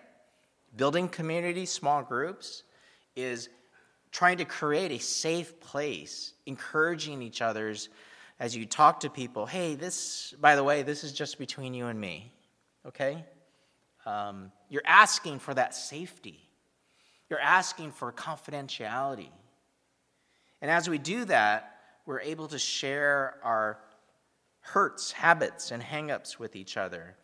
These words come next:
And then there's hope. There's hope for healing. There's hope for personal vision of getting through a difficult time.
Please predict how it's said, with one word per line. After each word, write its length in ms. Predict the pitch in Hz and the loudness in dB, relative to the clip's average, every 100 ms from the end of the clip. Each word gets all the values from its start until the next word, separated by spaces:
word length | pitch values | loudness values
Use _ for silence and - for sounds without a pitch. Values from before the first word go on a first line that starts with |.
| _ _ - | _ _ -10
And 100 | 156 | -6
then 100 | 185 | -4
there's 160 | 190 | -4
hope. 500 | 156 220 311 - - - - _ _ _ _ _ _ | 8 8 8 4 -8 -20 -20 _ _ _ _ _ _
There's 160 | 151 131 | -8 -6
hope 520 | - 220 170 - - | -2 -2 -2 -8 -20
for 600 | - 147 139 127 123 117 - _ _ | -8 -4 0 0 0 -6 -20 _ _
healing. 500 | _ - 160 156 87 82 _ _ _ _ _ _ | _ -12 -8 -8 -10 -14 _ _ _ _ _ _
There's 160 | 127 - | -12 -12
hope 380 | - 151 117 - - | -6 -6 -6 -12 -14
for 440 | 123 110 104 98 - _ _ _ _ | -6 -2 -2 -2 -10 _ _ _ _
personal 460 | - 143 - 123 | -10 -8 -6 -8
vision 500 | 98 113 131 101 82 87 _ _ _ - | -6 -4 -4 -6 -10 -16 _ _ _ -20
of 140 | 98 | -12
getting 280 | - 120 110 | -6 -4 -6
through 560 | 90 - 127 127 104 90 | -12 -12 -8 -8 -8 -12
a 80 | 95 | -16
difficult 520 | 101 98 - - - | -14 -14 -14 -20 -20
time. 300 | - 104 92 | -12 -12 -12